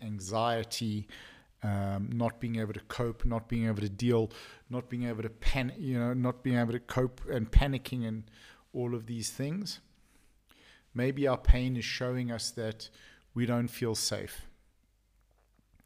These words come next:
My greatest pain, <laughs> flying on an aeroplane, I, uh, I really don't enjoy it because I deal with my, my safety by leaving a place that I'm not comfortable. They don't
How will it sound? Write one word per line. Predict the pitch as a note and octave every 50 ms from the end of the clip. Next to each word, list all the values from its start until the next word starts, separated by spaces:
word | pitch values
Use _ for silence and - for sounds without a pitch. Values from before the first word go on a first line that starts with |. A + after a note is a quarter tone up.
| - - - - - - -
My | A#2 A#2 C3
greatest | B2 B2 B2+ B2+ A#2+ B2+ A#2 - - -
pain, | - B2+ C3 C#3 D3+ D#3+ B2 - - - - - - -
<laughs> | - - - - - -
flying | - - - A#2+ A#2 A#2+ B2 B2
on | A#2+ A#2 A#2
an | A#2 A2+ A#2
aeroplane, | A#2+ A#2+ B2+ B2+ B2 - - C3 C3+ C#3 C#3+ C#3
I, | A2+ G#2+ G#2+ G#2+ A2
uh, | - - A#2+ A#2 B2
I | B2 A2+ A2+ A2 G#2+
really | - A2+ A#2+ B2 A#2+ B2 A#2+
don't | A2 A#2 A2+ A2+ A2+
enjoy | A2+ G#2+ G#2+ - A#2+ C3 C#3+
it | D3 D3+ -
because | B2 A2+ - - C3 C3 A#2+ - - - - - - - - - - -
I | A2+ A#2+
deal | A2+ G2+ A#2+ C3+ C#3 C#3 C#3
with | B2+ B2+ A#2+ - -
my, | A#2 A2+ A2+ A#2 A2+ A#2 A#2 A#2 A#2 A#2+ - - G#3 F#3 E3+ F3+ F3 E3+ E3+ D#3+ C#3+ D#3+ D#3 -
my | - D3 C3 B2 A#2+
safety | - - C3+ C3+ C3+ C3 - C#3 B2+
by | A#2+ A#2+ A#2+ A#2
leaving | A#2+ C3 C#3 C3+ C3 C3 B2+ B2
a | A2
place | - - B2+ A#2 A2+ - -
that | - A#2 A2
I'm | A2 A2+
not | A2+ A2 A2
comfortable. | - - A#2+ A2+ G#2+ - - G#2 G#2 G#2+ G#2+
They | A2+ A#2
don't | A2+ B2 B2 B2 C3